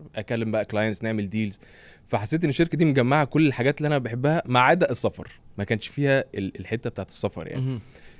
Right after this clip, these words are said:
Speaker 1: فانا كنت الشركه دي كانت ماشيه و-، وكان عندي فكر
Speaker 2: طب
Speaker 1: كده
Speaker 2: نرجع
Speaker 1: و-
Speaker 2: يا احمد من الاول شويه.
Speaker 1: قول لي.
Speaker 2: نرجع من الاول شويه مثلًا عند الجامعه.
Speaker 1: اه.
Speaker 2: ماشي.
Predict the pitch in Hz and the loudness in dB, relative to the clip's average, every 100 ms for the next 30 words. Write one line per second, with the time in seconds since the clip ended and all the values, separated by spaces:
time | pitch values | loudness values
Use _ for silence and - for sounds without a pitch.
0 | - - 143 170 156 - 139 - 170 165 | -10 2 4 4 0 -2 -2 0 2 0
1 | 135 139 151 156 147 143 123 117 113 110 | 0 0 0 4 4 4 4 4 4 2
2 | 117 110 131 127 117 107 120 120 107 135 | -2 -2 -2 0 -2 0 -2 -2 -2 0
3 | 131 185 202 165 180 196 170 139 131 170 | 6 6 6 4 4 2 2 4 6 6
4 | 165 - 151 180 120 104 85 - - 143 | 6 4 2 4 2 2 -4 -14 -4 -2
5 | 170 160 139 151 160 156 160 156 160 170 | 0 0 0 0 0 0 0 0 -4 -8
6 | 120 120 117 147 160 160 - - 104 98 | -10 -10 -8 -6 -6 -6 -4 -2 -2 -2
7 | 90 87 113 147 - 180 | -2 -6 -8 -8 -6 -8